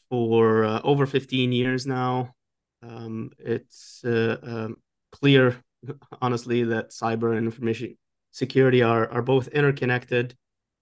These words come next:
And, uh, it was really fascinated, uh, I was really fascinated with, with the, uh, this topic from a really young age. Um, I completed my undergrad in computer information systems. Uh, then I progressed to, uh,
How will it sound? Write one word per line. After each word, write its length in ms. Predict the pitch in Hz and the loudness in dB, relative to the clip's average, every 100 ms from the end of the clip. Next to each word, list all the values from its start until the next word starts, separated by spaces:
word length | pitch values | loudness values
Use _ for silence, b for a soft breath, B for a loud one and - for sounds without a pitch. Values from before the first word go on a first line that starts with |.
| _ | _
And, 400 | 120 123 123 120 | -4 -2 -2 -2
uh, 260 | 127 123 120 | 0 0 0
it 80 | 139 | -2
was 180 | 147 139 | -4 -2
really 240 | 165 143 | -2 -2
fascinated, 800 | - 127 131 - 120 117 113 120 _ 120 | -2 -4 -4 -4 -2 0 -2 -2 _ -6
uh, 360 | 113 110 110 110 _ - | -4 -2 -4 -8 _ -18
I 180 | 117 117 | -8 -4
was 140 | 120 | 0
really 200 | 127 123 | 2 2
fascinated 580 | 120 117 - 113 110 110 | 2 -2 0 0 0 0
with, 200 | 110 123 _ | -4 -6 _
with 240 | - 107 - | -14 -14 -12
the, 300 | 110 117 117 123 - | -14 -12 -14 -20 -12
uh, 60 | 117 | -8
this 220 | 120 120 | -4 -6
topic 680 | - 120 120 120 110 - - _ _ _ - | -6 -2 -2 0 0 0 -10 _ _ _ -6
from 160 | 117 | 0
a 220 | 110 110 110 | 0 0 2
really 280 | 131 123 113 | 2 4 4
young 260 | 110 110 | 2 0
age. 480 | 104 107 110 - - _ _ _ _ _ | -2 -2 -4 -10 -20 _ _ _ _ _
Um, 360 | 107 110 113 - | -20 -14 -12 -6
I 80 | 123 | -6
completed 460 | - - 139 127 123 | -4 2 2 2 0
my 140 | 120 | 0
undergrad 580 | 123 123 123 123 127 120 | 0 2 2 2 0 -2
in 380 | 113 110 110 - | -2 -2 -6 -10
computer 400 | 113 123 120 113 | -12 -4 0 0
information 400 | 110 113 104 113 | -2 -4 -6 -6
systems. 720 | - 139 139 135 127 123 - _ _ _ _ _ _ - | -6 -4 0 0 0 -4 -14 _ _ _ _ _ _ -20
Uh, 260 | 101 101 101 | -16 -14 -4
then 160 | 117 | -2
I 40 | 117 | -2
progressed 520 | 123 117 117 113 - | -2 -2 -2 -2 -6
to, 320 | 120 110 113 | -4 -2 -2
uh, 180 | 110 | -2